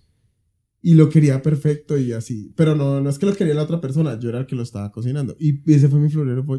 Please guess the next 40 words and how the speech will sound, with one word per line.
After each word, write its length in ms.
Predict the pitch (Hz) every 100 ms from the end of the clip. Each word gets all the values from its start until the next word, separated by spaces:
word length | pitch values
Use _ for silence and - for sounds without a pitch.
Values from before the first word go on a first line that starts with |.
| 120
de 260 | 143 139 131
Llorente. 480 | 123 170 170 - - _ _ _
Por 120 | 139
eso 140 | 139
yo 120 | 143 151
digo, 400 | 147 156 165 - _ _ -
pues 180 | 127
tal 140 | - 127
vez 340 | 131 135 -
ya 160 | 151 156
venía 400 | 165 175 170 170
de 100 | 165
una 320 | 139 131 -
forma 280 | - 143 147
muy 300 | 160 160 160
acumulada, 920 | 170 175 180 156 127 120 143 202 - _ _ _ _ _
que 160 | 135
no 180 | 123 120
lo 140 | 131
mostraba, 760 | 175 202 196 165 151 151 202 - _ _ _ _ _ _
al 120 | 143
igual 200 | 151 143
como 180 | 127 170
yo 140 | 147 131
no 80 |
estaba 340 | 135 139 156 160
mostrando 460 | 170 175 147 117 123
otros 220 | 143 147
síntomas, 640 | 160 151 151 165 226 - _ _ _ _ _ _ _ _ _
que 120 | -
en 80 | 151
cierta 260 | 135 127 127
forma 240 | 147 143
también 280 | 151 156 117
estaba 420 | 120 - 127 127
cansado 520 | 135 147 139 123 110 113
de 120 | 127
lo 140 | 123
que 260 | - 107 98
venía, 580 | 101 117 117 110 110